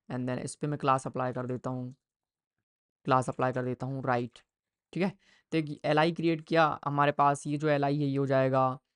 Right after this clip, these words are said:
अम, होम पेज के लिए तो हमने ऐड कर दिया, जो कि हमारे होम पेज पे जाएगा। अम, यूजर्स की लिस्ट के लिए एक ऐड कर देते हैं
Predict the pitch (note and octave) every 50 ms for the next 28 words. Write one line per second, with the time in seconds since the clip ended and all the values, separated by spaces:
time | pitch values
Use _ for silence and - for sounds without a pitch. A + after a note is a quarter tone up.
0 | _ _ _ _ _ _ _ - - C3 B2+ B2+ B2+ B2+ B2+ B2+ B2 B2 C3 B2+
1 | - - _ _ _ _ _ - C3 C3+ D3 D3+ D3 D#3 D#3 D#3 D#3 - D#3 D3+
2 | D3+ D#3+ D#3 D3+ D3 C#3+ C#3+ C#3+ D#3 D3+ D3 D3+ D3 C#3+ D3 D3 C#3+ C#3+ C#3+ C#3+
3 | C#3 C#3 B2+ - C#3+ D3 - - E3 D3+ C#3+ C3 B2+ B2 C#3 F3 - _ _ _
4 | _ _ _ _ _ _ - - - C3+ C3 C3 B2+ C3 B2+ C3 C3 - - _
5 | _ _ _ _ _ _ _ _ _ _ _ _ _ _ _ _ _ _ _ _
6 | _ - - - C#3+ C3+ C#3+ C#3+ C#3+ D3+ D#3 D3+ - - D#3 D3 C#3+ D3+ - -
7 | - - D3+ D3+ D3 D3+ D#3 D3 - C#3+ D3 - D3 C#3+ C#3 - D3+ C#3+ C#3 C#3+
8 | C#3 C3+ C#3 D3+ G#3